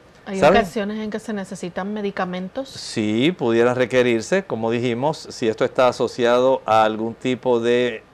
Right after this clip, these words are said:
Speaker 2: ansiedad
Speaker 1: Ujú.
Speaker 2: adicional, si está asociado a algún tipo de depresión también, ¿verdad? Hay que intervenir con eso.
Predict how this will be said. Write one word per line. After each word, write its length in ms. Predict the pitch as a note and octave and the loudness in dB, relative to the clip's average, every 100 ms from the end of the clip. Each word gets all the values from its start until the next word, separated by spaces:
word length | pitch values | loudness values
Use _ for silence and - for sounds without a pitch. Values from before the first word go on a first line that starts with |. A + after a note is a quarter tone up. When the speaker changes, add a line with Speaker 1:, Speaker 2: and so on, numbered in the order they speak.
| - | -2
Speaker 2:
ansiedad 880 | B2 B2 A#2+ - B2+ A2 A2 C3+ D3+ - | -2 0 -6 -6 -2 0 2 0 0 -6
Speaker 1:
Ujú. 80 | |
Speaker 2:
adicional, 760 | A2 G#2+ G#2+ A2 G2+ G#2+ B2 G3 - - - - - | -6 -4 -6 -6 -6 -2 -4 -4 -10 -20 -20 -20 -6
si 200 | - C#3+ | 2 4
está 280 | - D3 | 6 6
asociado 800 | D#3 D3+ C#3 C#3+ D3 D3+ D#3 D#3 | 6 2 -2 2 2 4 2 2
a 140 | - C3+ | 4 4
algún 320 | C3+ B2+ C#3+ | 4 0 -4
tipo 360 | C#3+ D3 D3+ C#3 | -2 -2 0 0
de 160 | B2+ | 0
depresión 1080 | A2+ G#2+ A#2 - A2+ G2+ - A#2 B2 E3 F#3 - | -2 -2 -4 -2 -4 -6 -6 -4 -4 -4 -10 -4
también, 500 | A2+ G#2 G2 A#2+ F3+ | -4 -4 -4 -4 -4
¿verdad? 320 | B2+ A2 F3 F3 | -4 -2 -2 -2
Hay 260 | - A#2 B2 | 0 2 0
que 320 | - C3+ C3 B2 | 0 0 0 -4
intervenir 720 | B2 A#2 A#2 A2 G#2+ A#2 D#3 | -6 -4 -4 -2 -4 -6 -6
con 220 | - D#3+ | -4 -4
eso. 300 | C#3 A2+ F3 | -4 -6 -8